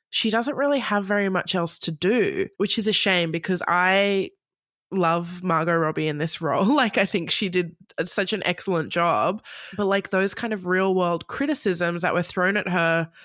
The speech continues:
by America Ferrera's character's daughter, um, who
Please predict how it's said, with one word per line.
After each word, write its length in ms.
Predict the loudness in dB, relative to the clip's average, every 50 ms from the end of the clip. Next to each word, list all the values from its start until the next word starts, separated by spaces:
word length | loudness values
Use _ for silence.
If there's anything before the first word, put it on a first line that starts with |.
| -20 -20 -20 -20 -20 _ _
by 760 | -2 0 0 2 2 2 2 2 2 2 2 0 0 -2 -4 _ -4
America 360 | -2 0 0 0 0 -2 -6
Ferrera's 600 | -6 -4 -2 0 2 2 2 2 0 -2 -2 -6 -8 _
character's 480 | -4 -2 -2 -2 -2 -2 -4 -6 -6 -6
daughter, 680 | -2 0 0 2 2 2 2 2 2 2 2 2 0 -2 -6 -16 -18 -18 -18 -14 -6 -2
um, 460 | 0 0 2 0 0 -2 -2 -6 -8
who 360 | -8 -6 -4 -2 0 -2 -2